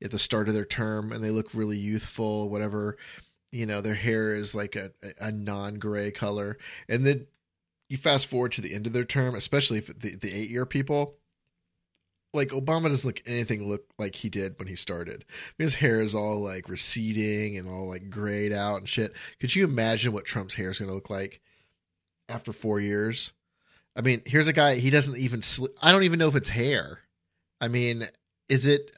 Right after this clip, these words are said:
I, I, I should Google this. Like, is it a, is it, like, a wig or something? Let me see here. Um, Trump hair real? Question mark. Google. Hair surgeon explains Donald Trump's hair.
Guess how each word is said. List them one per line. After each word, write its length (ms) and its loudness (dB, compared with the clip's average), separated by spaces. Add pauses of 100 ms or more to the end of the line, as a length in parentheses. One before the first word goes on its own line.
(200)
I, 80 -8 (100)
I, 140 -4 (140)
I 80 6
should 200 2
Google 280 0
this. 440 -4 (480)
Like, 220 -4
is 160 0
it 80 2
a, 160 4 (120)
is 180 -2
it, 100 -4
like, 120 0
a 60 4
wig 400 0
or 100 2
something? 560 -4 (720)
Let 80 -10
me 80 -6
see 220 -6
here. 280 -8 (600)
Um, 520 -6 (1120)
Trump 640 -2 (580)
hair 520 -2 (280)
real? 400 -6 (920)
Question 280 -6
mark. 320 -8 (340)
Google. 340 -4 (1600)
Hair 200 6
surgeon 360 2
explains 600 -4
Donald 300 -6
Trump's 260 -6
hair. 260 -2